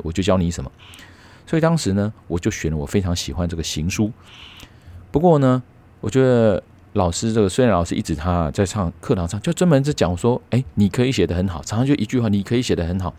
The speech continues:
<laughs> 对其他人没有这样讲，他一直这样对我说。可是呢，当时我觉得我太执着于用这个行书，就是感觉很飘逸嘛。我太执着用快速的方式写出行书的感觉，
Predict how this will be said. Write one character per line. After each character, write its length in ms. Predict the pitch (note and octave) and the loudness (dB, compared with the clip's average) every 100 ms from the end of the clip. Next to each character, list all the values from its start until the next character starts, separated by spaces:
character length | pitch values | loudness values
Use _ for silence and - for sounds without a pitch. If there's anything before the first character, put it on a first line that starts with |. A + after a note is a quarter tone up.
| - | -2
<laughs> 80 | A#2 | 0
对 120 | B2+ | 2
其 180 | D3 - | 0 2
他 80 | B2+ | 2
人 80 | A#2 | 2
没 80 | G#2 | 2
有 60 | |
这 60 | G#2+ | 0
样 100 | G#2 | 0
讲， 120 | - - - - | -4 -12 -20 -4
他 80 | F#3 | -2
一 40 | |
直 100 | A#2 | 0
这 80 | C3 | 0
样 60 | C3 | 2
对 100 | B2 | 2
我 100 | G#2+ | 2
说。 180 | G#2+ - - - - - - - | -2 -4 -18 -20 -20 -20 -20 -2
可 120 | C#3+ | 0
是 120 | F3 | 2
呢， 140 | D3+ | 2
当 240 | C#3 D#3+ E3 | 2 2 2
时 180 | - F#2+ | 0 0
我 160 | D#2+ | 0
觉 140 | - F2+ | -2 0
得 240 | G2 D#2+ - - | 2 0 -4 -8
我 180 | F#2+ D#2 | -2 0
太 220 | - C#3+ | 0 -2
执 180 | G#2+ F2 | -2 -4
着 260 | D#2+ D2 D2+ | -4 -2 -2
于 100 | E2 | 0
用 140 | F2+ | -2
这 120 | F2 | 0
个 40 | F#2 | -2
行 180 | - E2+ | -2 -4
书， 160 | G2 | -2
就 140 | F2+ G2 | 0 0
是 40 | |
感 160 | - D2+ | 0 -4
觉 100 | D#2 | -6
很 100 | D2 | -8
飘 220 | - G2+ | -2 0
逸 140 | G#2+ | 0
嘛。 100 | E2+ F2 - - - | -2 -10 -20 -20 -20
我 140 | - A2+ | -8 -8
太 220 | - D#3+ | -2 -4
执 160 | - G2 | -2 -2
着 120 | G2 | 0
用 100 | A2 | -2
快 220 | - B2+ | -2 -4
速 160 | - G2 | 0 0
的 80 | |
方 200 | F2 G2 | 0 -2
式 160 | F#2 F2+ | -2 -4
写 140 | D#2 | -4
出 180 | D#2+ F#2 | -4 -4
行 280 | F2 - E2 | -4 -4 -2
书 100 | G2 | 0
的 80 | F#2+ | -2
感 180 | D#2 D2+ | -4 -8
觉， 180 | - | -8